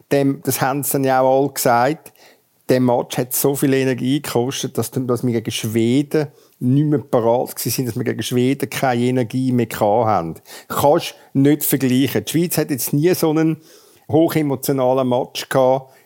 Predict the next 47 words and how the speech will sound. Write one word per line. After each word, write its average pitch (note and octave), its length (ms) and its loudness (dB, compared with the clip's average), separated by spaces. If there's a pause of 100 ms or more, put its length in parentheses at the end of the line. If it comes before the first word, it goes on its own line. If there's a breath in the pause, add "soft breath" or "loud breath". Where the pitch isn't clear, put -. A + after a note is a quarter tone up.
wie C3 280 2
dort. C3 520 2 (220 loud breath)
Die D3+ 100 -2
Schweiz E3 140 0
hat D3 120 2
nicht D3 220 -2
so D#3+ 100 -2
einen C#3 180 0
hochemotionalen C3+ 880 0
Match C3 320 -2
gehabt B2 320 0
wie B2+ 160 0
jetzt B2+ 220 0
auch B2 220 0
wieder C3 200 0
in, B2+ 340 -2
dort B2 260 0
in A#2+ 100 -6
Katar C3+ 520 0
gegen C3 300 -2
Serbien. G#2 680 -2 (340 loud breath)
Hat C#3 260 0
sie C#3 160 0
nicht B2+ 280 0
gehabt. A#2+ 200 -2
Sie C3 60 0
hat B2 80 0
jetzt B2 140 -2
einfach F3+ 200 -6
ganz, D#3+ 540 -2 (140)
in C#3 100 -2
dem D3+ 220 2
Sinn D3+ 220 -4
ganz D3 360 0
normale C3+ 600 2
Match B2 480 -2
gehabt. G2 400 -2 (340 loud breath)
Es - 140 -2
ist C3+ 140 0
um C3+ 100 0
Fußball C#3 640 0
gegangen C#3 440 2
und C3 140 0
um, C#3 80 0
nicht C#3+ 340 0
um C#3 80 2
irgendwelche C3 680 0